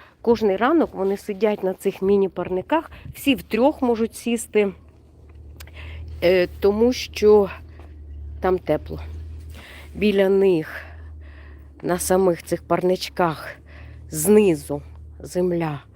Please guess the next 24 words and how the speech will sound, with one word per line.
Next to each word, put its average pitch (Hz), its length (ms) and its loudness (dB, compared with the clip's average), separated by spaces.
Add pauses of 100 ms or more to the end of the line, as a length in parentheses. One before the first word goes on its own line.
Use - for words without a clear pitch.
(440)
уже 165 300 0
прогріта, 151 640 -2 (120)
тепла, 147 480 0 (840)
виділяється 170 800 0
тепло. 208 500 0 (220)
І 170 120 4
оце 175 280 0
я 180 80 0
вам 170 180 0
зараз 175 240 0
показую, 160 600 -4
оцей, 285 420 2 (360)
він 185 240 0
такий 175 500 -2
їм 175 340 4 (720)
дуже 180 320 -2
зручний. 226 640 0 (580)
Вони 185 280 2
на 175 100 2
нього 175 320 0
вилазять, 165 600 -2
як 170 140 -4
на 165 120 -2
стіл. 311 340 0